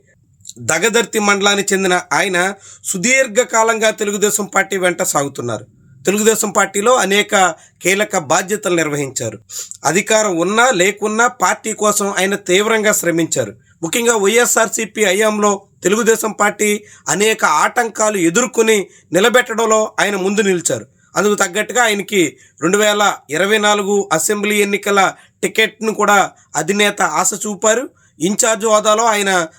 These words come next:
పడిన కష్టానికి తగ్గట్టుగా ప్రతిఫలం ఉంటుందని సుబ్బానాయుడు భావించారు. కానీ చివరి నిమిషంలో కావ్య కృష్ణారెడ్డి లాంటి వాళ్ళు తెర మీదకి రావడంతో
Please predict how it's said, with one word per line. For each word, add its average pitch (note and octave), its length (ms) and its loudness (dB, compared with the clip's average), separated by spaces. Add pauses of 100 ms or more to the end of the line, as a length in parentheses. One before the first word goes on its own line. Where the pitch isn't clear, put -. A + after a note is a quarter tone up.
(180)
పడిన G#3 220 2
కష్టానికి G#3 540 -2
తగ్గట్టుగా G3+ 500 -2
ప్రతిఫలం G#3 640 0
ఉంటుందని G#3 540 -2 (280)
సుబ్బానాయుడు G#3 540 0
భావించారు. C#3+ 600 -4 (260)
కానీ G#3+ 200 -2 (100)
చివరి G3+ 240 -2
నిమిషంలో G#3 400 2 (380)
కావ్య G#3 340 0
కృష్ణారెడ్డి G3+ 540 0
లాంటి G3 260 0
వాళ్ళు G3 260 2
తెర F#3 200 0
మీదకి G3 280 -4
రావడంతో G3 480 2